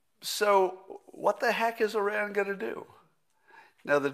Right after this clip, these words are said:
the talk, the chatter is it might have, be drone attacks in Iraq against American forces or quadca-,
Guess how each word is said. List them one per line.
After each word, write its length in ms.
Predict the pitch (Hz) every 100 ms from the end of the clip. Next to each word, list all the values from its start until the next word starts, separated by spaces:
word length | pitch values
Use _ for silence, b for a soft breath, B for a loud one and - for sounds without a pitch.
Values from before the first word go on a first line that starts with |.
| 139
the 160 | 147 151
talk, 500 | - 196 185 - 170
the 80 | 117
chatter 400 | - 151 143 127
is 180 | 113 113
it 120 | 92
might 160 | 113
have, 300 | 113 117 -
be 120 | 113 104
drone 420 | 95 113 127 123
attacks 480 | 117 127 117 113 113
in 100 | 101
Iraq 600 | 101 98 110 110 - -
against 400 | - 107 104 -
American 380 | 110 107 110 113
forces 560 | - 113 107 117 110 - B B B -
or 240 | 110 113
quadca-, 720 | 110 127 123 131 127 131 104